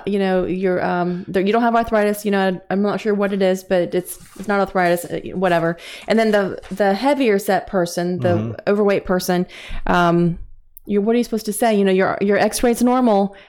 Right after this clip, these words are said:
Speaker 1: and it has
Speaker 2: Well,
Speaker 1: nothing to do with your weight.
Speaker 2: Okay, so
Speaker 1: What do you
Speaker 2: back to the
Speaker 1: say?
Speaker 2: point. So if you say that, okay, so that's what you say. So you say you have a heavy patient come in,
Speaker 1: Mm-hmm.
Speaker 2: above average weight, overweight, let's say.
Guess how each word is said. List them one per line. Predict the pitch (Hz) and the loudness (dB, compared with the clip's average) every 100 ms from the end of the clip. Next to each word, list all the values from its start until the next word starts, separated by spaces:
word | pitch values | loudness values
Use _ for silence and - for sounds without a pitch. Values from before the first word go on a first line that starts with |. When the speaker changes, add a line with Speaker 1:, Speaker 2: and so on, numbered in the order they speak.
| _ - | _ -2
Speaker 1:
and | 214 202 196 196 | 0 2 2 2
it | |
has | 202 | 2
Speaker 2:
Well, | 196 | 2
Speaker 1:
nothing | 285 226 | 2 2
to | 220 | 2
do | 214 | 2
with | 208 220 | 2 0
your | 208 | 0
weight. | 233 277 320 320 | 2 0 0 -2
Speaker 2:
Okay, | 147 147 | -2 0
so | 139 226 | 2 2
Speaker 1:
What | |
do | 262 | 2
you | |
Speaker 2:
back | 269 | 2
to | 277 | 2
the | 254 196 | 2 4
Speaker 1:
say? | |
Speaker 2:
point. | 151 110 - | 2 0 -4
So | - 123 | 0 0
if | 113 | 2
you | 131 | 0
say | - 185 180 | 2 2 4
that, | 92 95 - - - 127 | 2 2 0 -6 -6 -6
okay, | - 117 | -2 -2
so | 110 120 | 0 0
that's | 123 | 0
what | 123 - | -2 -6
you | 113 | -6
say. | - 110 | -6 -6
So | - 104 101 | -2 0 0
you | 110 113 | -2 -4
say | - 127 | 0 2
you | 123 | 2
have | 120 104 | 2 0
a | |
heavy | 104 107 | -2 -2
patient | 107 107 98 101 | -2 -4 -4 -8
come | - 87 | -12 -14
in, | 85 82 - | -14 -14 -8
Speaker 1:
Mm-hmm. | 202 202 214 | -6 -6 -8
Speaker 2:
above | 90 113 113 | -2 0 2
average | 110 101 104 90 | 2 2 -2 -2
weight, | 92 95 - | -4 -4 -4
overweight, | 123 101 101 80 64 | -4 -2 -4 -6 -8
let's | 82 - | -10 -10
say. | - 82 | -10 -12